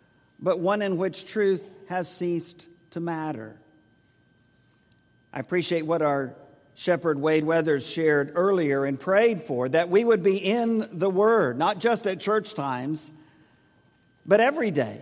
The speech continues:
because that's what it takes to remain close to the word and will of God, to be close to the truth.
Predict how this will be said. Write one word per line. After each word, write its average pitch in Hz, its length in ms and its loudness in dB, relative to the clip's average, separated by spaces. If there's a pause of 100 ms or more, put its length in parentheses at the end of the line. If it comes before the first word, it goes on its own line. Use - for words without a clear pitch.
(460)
because 190 220 2
that's 226 260 0
what 226 140 2
it 214 160 -2
takes 143 640 -6 (500)
to 196 100 -2
remain 196 440 0
close 190 640 0 (180)
to 220 100 -2
the 202 100 0
word 202 560 2
and 185 220 -4
will 196 400 2
of 160 200 -6
God, 170 480 0
to 190 120 -4
be 180 180 -2
close 170 760 0 (260)
to 170 420 -2 (240)
the 170 100 -4
truth. 240 500 -6